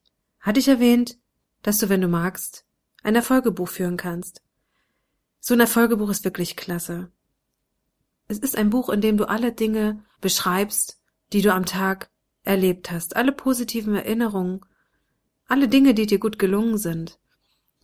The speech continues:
auf die du gern zurückblickst und auf die du stolz bist und die du niemals vergessen möchtest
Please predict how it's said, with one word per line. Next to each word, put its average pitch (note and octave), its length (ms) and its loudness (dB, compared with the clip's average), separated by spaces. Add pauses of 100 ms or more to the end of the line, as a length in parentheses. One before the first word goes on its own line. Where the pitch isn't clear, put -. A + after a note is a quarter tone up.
(220)
auf - 160 -4
die G#3+ 100 -2
du G#3+ 100 -2
gern G#3+ 380 2
zurückblickst F#3+ 840 -6 (760)
und G3 540 -4 (400)
auf G#3 120 -4
die G#3+ 120 -4
du G#3 100 0
stolz G#3 380 -2
bist - 420 -12 (880)
und A3 120 4
die A#3 60 2
du G#3+ 100 4
niemals A#3+ 680 6
vergessen G#3 440 2
möchtest D#3 600 -8